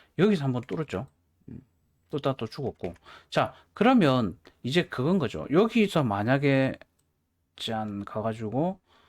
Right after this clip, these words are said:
뚫었을 때, 음, 여기랑 여기 차이점이 약간 있어요. 차이점에 대한 설명을 드릴게요. 좀 난이도 높-, 높아져 버리겠는데 처음부터, 그죠? 음하게 요건 좀 빼고 합시다.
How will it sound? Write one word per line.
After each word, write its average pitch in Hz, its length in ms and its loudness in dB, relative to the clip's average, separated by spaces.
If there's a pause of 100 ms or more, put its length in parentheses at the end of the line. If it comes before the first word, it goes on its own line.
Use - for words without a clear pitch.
(320)
뚫었을 226 480 2
때, 120 480 2 (560)
음, 101 260 -2 (380)
여기랑 196 600 6
여기 175 280 2
차이점이 147 600 -2
약간 90 300 -4
있어요. - 260 -12 (420)
차이점에 117 640 -6 (180)
대한 98 180 -4
설명을 123 360 -2
드릴게요. 110 500 -8 (1900)
좀 123 200 0
난이도 151 340 2
높-, 214 260 4
높아져 202 400 2
버리겠는데 117 460 0
처음부터, 113 480 -4
그죠? 107 280 -4 (520)
음하게 107 320 -8
요건 123 220 -2
좀 - 140 -12
빼고 135 240 -4
합시다. - 440 -10